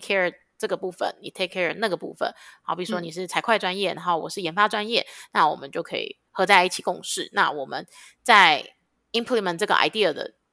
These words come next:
Speaker 1: 进程就会更快很多，不会说你一个人要包山包海，两边都做，那时间就会拉比较长。
Speaker 2: 嗯。
Speaker 1: 所以这样的话就很适合合伙创业。那另一个部分是，如果你是一个执行力很强的人，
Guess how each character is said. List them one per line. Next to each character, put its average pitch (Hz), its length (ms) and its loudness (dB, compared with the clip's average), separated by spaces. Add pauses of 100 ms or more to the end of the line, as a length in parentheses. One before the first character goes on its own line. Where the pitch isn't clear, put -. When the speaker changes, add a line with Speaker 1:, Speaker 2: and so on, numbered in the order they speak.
(240)
Speaker 1:
进 226 180 -2
程 - 280 -6
就 180 100 -4
会 180 140 0
更 165 200 -6
快 - 220 4
很 - 240 -6
多， - 180 -6
不 - 140 -8
会 220 160 4
说 190 300 0
你 160 60 -8
一 170 100 -12
个 180 100 -2
人 165 140 0
要 180 160 6
包 170 180 2
山 165 220 -2
包 - 160 0
海， - 180 0
两 - 140 -10
边 147 180 -8
都 151 180 -10
做， - 220 -8 (220)
那 196 180 0
时 170 180 -4
间 208 200 0
就 175 100 -6
会 170 100 0
拉 147 200 6
比 - 80 -20
较 127 120 0
长。 - 280 -6
Speaker 2:
嗯。 - 100 -20 (220)
Speaker 1:
所 - 120 -6
以 170 120 0
这 214 100 -2
样 180 180 4
的 151 120 -4
话 165 340 2
就 202 140 -6
很 196 160 -10
适 302 240 0
合 170 200 2
合 165 200 -2
伙 185 160 -8
创 - 260 -4
业。 - 180 -8 (640)
那 247 200 4
另 285 240 4
一 226 40 -2
个 196 80 6
部 214 140 -2
分 202 160 0
是， 226 140 -4
如 196 120 -4
果 254 120 -4
你 190 100 -4
是 214 160 -4
一 180 80 -4
个 151 240 -2
执 170 180 -10
行 190 220 -6
力 208 100 -4
很 190 160 -8
强 - 240 -2
的 208 120 0
人， 170 200 0